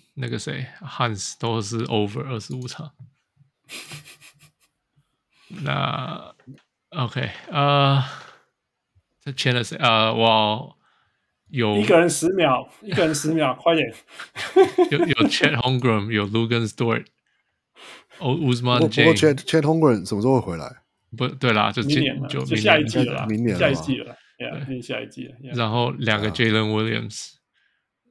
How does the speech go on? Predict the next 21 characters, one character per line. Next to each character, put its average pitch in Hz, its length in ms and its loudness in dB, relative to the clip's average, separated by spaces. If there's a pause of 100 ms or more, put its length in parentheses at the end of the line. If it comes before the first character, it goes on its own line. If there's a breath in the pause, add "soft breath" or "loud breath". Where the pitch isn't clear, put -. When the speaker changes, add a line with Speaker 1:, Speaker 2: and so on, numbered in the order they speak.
Speaker 1:
然 110 260 -4
后 113 640 -4
Mike 113 380 -4
Muscala 123 840 -6
重 123 260 -10
签， 127 480 -8
重 110 280 -10
签 110 420 -6
Kendrick 110 400 -4
Williams， 110 600 -6 (680)
反 117 100 -10
正 110 40 -8
就 120 80 -2
是 127 120 -2 (120)
Williams 123 440 4
球 107 220 -8
队 107 220 -4
就 110 120 -8
对 123 180 -6
了。 131 200 -12 (400 soft breath)
Speaker 2:
Yeah， 117 240 -12